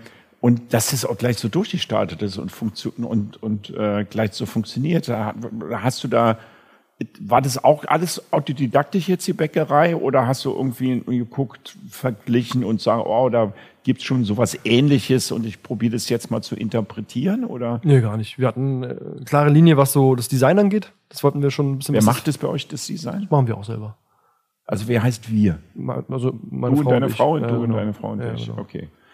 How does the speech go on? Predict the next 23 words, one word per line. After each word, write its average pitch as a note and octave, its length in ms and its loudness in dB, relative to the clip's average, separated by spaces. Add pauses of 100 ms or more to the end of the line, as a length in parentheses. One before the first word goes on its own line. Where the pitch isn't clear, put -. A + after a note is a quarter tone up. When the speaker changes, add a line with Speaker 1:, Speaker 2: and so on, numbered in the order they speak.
(280)
Speaker 1:
Oder G2 240 0
der - 160 -2
kann F#2 160 2
ja G2+ 80 4
sein, F#2 180 2
dass F#2 140 2
du - 80 -4
noch F#2+ 240 0 (260)
einen F#2+ 240 -6
Designer G#2 580 2
mit F#2 180 2
Speaker 2:
Nee, C3+ 40 6
Speaker 1:
an C#3+ 160 10
Speaker 2:
wir D3+ 80 6
haben E3+ 60 8
nur F#3 80 10
Speaker 1:
Bord - 20 10
Speaker 2:
noch F3+ 60 8
Speaker 1:
haben. D3+ 160 6
Speaker 2:
einen, D3+ 80 0
nur E3 80 8
einen E3 100 8
Planer, A#2+ 400 2